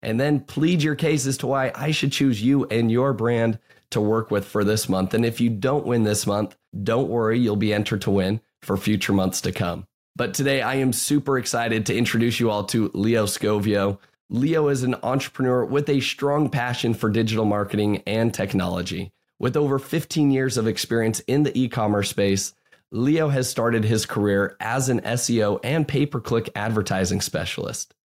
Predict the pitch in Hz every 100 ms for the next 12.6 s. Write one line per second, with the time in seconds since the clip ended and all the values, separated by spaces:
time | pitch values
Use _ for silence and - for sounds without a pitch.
0 | _ 113 117 120 135 123 - - 107 110
1 | 101 95 - 113 151 165 127 123 120 107
2 | - - 98 104 107 123 104 110 - 104
3 | 98 - 101 98 - _ _ - 110 101
4 | 139 160 139 107 98 104 98 101 90 -
5 | 120 127 113 92 - 117 147 147 123 131
6 | 120 107 110 - _ _ - 175 185 131
7 | 131 139 151 147 - 135 151 139 135 120
8 | 107 123 127 113 98 101 98 - 104 101
9 | 95 98 117 135 131 95 95 92 98 95
10 | 98 110 - _ _ _ 107 120 123 107
11 | 101 98 113 113 - 110 117 - - -
12 | 113 98 110 123 123